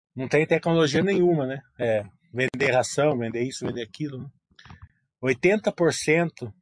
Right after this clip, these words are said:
das vendas da Pets é feita através do Omnichannel. Oitenta por cento, né? Então, se você não entender do case, você não per-, é, é,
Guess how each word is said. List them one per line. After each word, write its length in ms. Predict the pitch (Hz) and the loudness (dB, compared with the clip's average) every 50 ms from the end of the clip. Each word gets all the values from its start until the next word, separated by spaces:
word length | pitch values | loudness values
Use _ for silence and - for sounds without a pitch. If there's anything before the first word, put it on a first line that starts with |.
| _ - | _ -6
das 260 | 123 120 123 123 107 | 0 0 2 2 0
vendas 540 | 107 120 135 135 147 143 135 120 117 107 101 | 0 0 0 2 0 -2 -2 -2 -4 -4 -4
da 200 | 110 120 117 - _ _ - | -2 -2 -4 -4 _ _ -2
Pets 340 | 135 143 165 175 - - | 0 2 2 0 0 -4
é 120 | 135 135 117 | -6 -6 -4
feita 280 | - - - - - | -2 -4 -4 -2 -4
através 300 | 143 - 147 135 139 139 | -6 -4 -2 -2 -2 0
do 80 | 151 139 | 0 -2
Omnichannel. 600 | 135 143 139 143 120 - - 127 120 110 107 101 - _ _ _ _ _ _ _ _ _ _ _ _ _ _ | -2 -4 -6 -10 -10 -6 -4 -4 -4 -4 -6 -8 -12 _ _ _ _ _ _ _ _ _ _ _ _ _ _
Oitenta 540 | - 131 139 135 - 160 170 190 202 - 196 | -2 -2 -2 0 2 2 2 2 2 0 -2
por 220 | - 185 185 175 | -2 0 0 0
cento, 440 | - - - 131 123 - - - - _ _ - - _ _ _ _ _ _ _ _ _ _ _ | 0 -2 -2 -2 -2 -4 -6 -12 -20 _ _ -14 -14 _ _ _ _ _ _ _ _ _ _ _
né? 180 | - 123 131 - _ _ _ _ - - _ _ _ _ _ _ - _ _ - | -12 -12 -12 -12 _ _ _ _ -20 -20 _ _ _ _ _ _ -20 _ _ -10
Então, 440 | 127 127 123 - 151 156 165 165 147 | -8 -6 0 2 2 4 4 2 0
se 140 | - - 160 | 0 -2 -2
você 240 | 156 143 - 175 | 0 0 2 2
não 120 | 175 185 180 | 2 2 2
entender 320 | 170 175 175 165 151 147 | 2 2 2 2 2 2
do 140 | 139 139 123 | 2 0 -2
case, 560 | - - 160 175 180 185 170 139 120 110 98 - _ _ _ _ _ _ _ _ _ _ _ _ _ _ _ _ _ _ | -2 0 2 2 2 0 -2 -6 -8 -14 -18 -18 _ _ _ _ _ _ _ _ _ _ _ _ _ _ _ _ _ _
você 340 | - 127 123 - - 151 147 | -4 -4 -4 0 2 2 2
não 120 | 151 160 156 | 2 0 0
per-, 240 | - 170 165 123 - | 0 2 2 0 0
é, 440 | 127 131 131 123 127 135 143 147 | -2 -4 -4 -4 -4 -6 -6 -6
é, 40 | 135 | -8